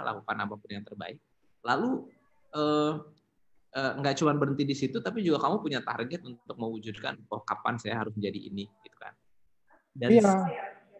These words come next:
Speaker 1: sisanya adalah kamu berjejaring gitu kan ya, Mas. Ngelihat bahwa kamu coba untuk mendekati sutradara A, belajar dari sini, belajar dari sana.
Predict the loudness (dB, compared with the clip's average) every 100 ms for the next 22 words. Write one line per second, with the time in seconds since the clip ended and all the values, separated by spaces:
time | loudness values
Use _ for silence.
0 | -12 -6 2 4 4 2 4 2 2 0
1 | 2 2 2 4 4 4 2 0 -4 -4
2 | -4 -4 -4 -8 -12 _ 0 2 0 0
3 | -2 -2 -2 -2 -2 -6 -8 _ _ -6
4 | 0 0 0 -4 -6 -4 -4 -4 -6 -6
5 | -2 0 0 0 -2 -2 -6 -6 -6 -8
6 | -10 -10 -12 -10 -8 -8 -8 -12 -10 -10
7 | -8 -12